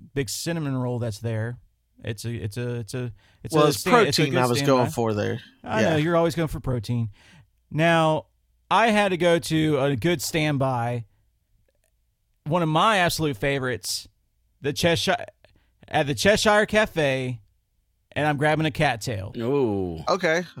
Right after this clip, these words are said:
Speaker 2: okay.
Speaker 1: All right. So it's a, it's a nice puff pastry, a little bit of chocolate inside with a nice, uh, fruit, uh, j-, um, icing on top. And then, I'm, of course, I'm gonna grab a coffee with that, uh, to start the day out. But, yeah, there's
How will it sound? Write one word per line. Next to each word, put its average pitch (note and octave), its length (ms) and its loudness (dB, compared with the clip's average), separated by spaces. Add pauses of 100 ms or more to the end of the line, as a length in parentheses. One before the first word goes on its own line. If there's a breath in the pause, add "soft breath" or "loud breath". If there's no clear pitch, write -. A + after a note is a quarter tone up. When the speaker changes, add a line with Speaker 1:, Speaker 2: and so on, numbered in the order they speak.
(120)
Speaker 2:
okay. A#2+ 320 -6 (380)
Speaker 1:
All B2+ 80 -4
right. D3 300 0 (120)
So D#3 280 4
it's C#3+ 120 -2
a, D3+ 100 0
it's C3 280 -2
a A#2 40 0
nice D3 220 0
puff - 320 2
pastry, F3 720 -2 (320 soft breath)
a B2+ 40 -4
little D3 160 2
bit D#3 120 4
of C#3 60 0
chocolate D#3+ 340 0
inside D#3 440 2
with C3+ 120 -4
a C#3 40 -2
nice, C#3 400 -2
uh, C3 280 -2
fruit, C#3 400 -6
uh, C3 360 0
j-, - 300 -12
um, B2 640 -4
icing D#3 320 -2
on C#3+ 140 0
top. E3+ 420 -2 (400 soft breath)
And D3+ 160 0
then, D3+ 120 2
I'm, C#3+ 240 -2
of A2 160 -8
course, D#3 200 -2
I'm C#3+ 60 -2
gonna C3+ 80 -2
grab C#3 200 -2
a A#2+ 40 -6
coffee C3+ 340 0
with B2 240 -2
that, C#3+ 320 -2 (340 soft breath)
uh, B2 100 -2
to G#2+ 120 -12
start C3 240 -2
the A#2 60 -2
day B2+ 240 0
out. C3+ 300 0
But, B2 220 -2 (140)
yeah, A#2+ 240 -2
there's E3 280 -2